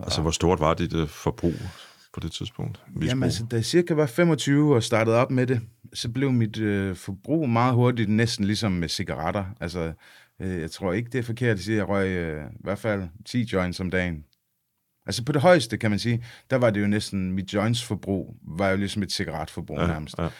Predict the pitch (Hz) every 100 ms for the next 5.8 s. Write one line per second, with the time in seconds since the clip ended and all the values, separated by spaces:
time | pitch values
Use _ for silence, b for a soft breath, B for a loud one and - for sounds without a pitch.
0 | B - 101 - 107 131 127 131 151 151
1 | 120 113 117 104 110 110 B B - 98
2 | 98 104 - - 110 123 113 101 - 87
3 | 104 98 90 - 95 95 98 107 123 110
4 | 107 143 120 82 - 87 95 101 98 117
5 | 135 98 90 87 87 90 - 78